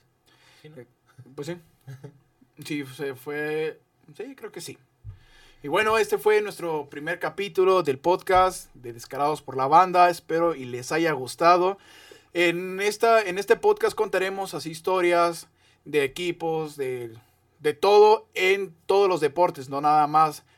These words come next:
Speaker 2: de
Speaker 1: Fútbol.
Speaker 2: fútbol.
Speaker 1: Ajá.
Speaker 2: Es el más famoso en el país, es el más famoso en el mundo, entonces obviamente habrá más de fútbol, pero también habrá
Speaker 1: Pero
Speaker 2: de
Speaker 1: no
Speaker 2: otros.
Speaker 1: exclusivamente, ajá, así
Speaker 2: Exacto.
Speaker 1: es.
Speaker 2: Bueno, Arturo, dinos tus redes sociales.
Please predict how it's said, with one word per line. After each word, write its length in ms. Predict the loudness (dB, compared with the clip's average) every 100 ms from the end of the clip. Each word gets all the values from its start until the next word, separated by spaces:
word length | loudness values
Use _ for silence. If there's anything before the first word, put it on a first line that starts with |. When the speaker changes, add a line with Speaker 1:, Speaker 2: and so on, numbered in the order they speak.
| _
Speaker 2:
de 120 | -8
Speaker 1:
Fútbol. 20 | -2 -2
Speaker 2:
fútbol. 220 | 2 2 2 0
Speaker 1:
Ajá. 80 | -20 _ -2
Speaker 2:
Es 240 | 0 0
el 100 | 2
más 160 | 2 2
famoso 380 | 0 0 0
en 80 | -4
el 100 | -8
país, 400 | 2 4 4 0
es 120 | -6
el 100 | -6
más 180 | -4 -6
famoso 340 | -4 -8 -6 -6
en 80 | -6
el 100 | -4
mundo, 300 | -4 -2 -4
entonces 400 | -4 -4 -4 -2
obviamente 400 | -2 -2 -4 -4
habrá 200 | -2 -2
más 300 | 2 0 2
de 100 | -4
fútbol, 420 | -6 0 0 0 -14 _ _ -16
pero 260 | -2 0 0
también 320 | -2 -2 0
habrá 240 | 0 4 4
Speaker 1:
Pero 100 | 6
Speaker 2:
de 60 |
Speaker 1:
no 60 | 4
Speaker 2:
otros. 240 | 2 -4 -10
Speaker 1:
exclusivamente, 580 | -10 -12 -12 -16 -18
ajá, 220 | -20 -20 -20
así 80 | -16
Speaker 2:
Exacto. 340 | -10 -10 -12
Speaker 1:
es. 280 | _ _ _
Speaker 2:
Bueno, 180 | -2 0
Arturo, 380 | 4 4 4 -2 _
dinos 260 | -14 -12 -12
tus 120 | -8
redes 220 | -4 -4
sociales. 460 | -4 -4 -4 -8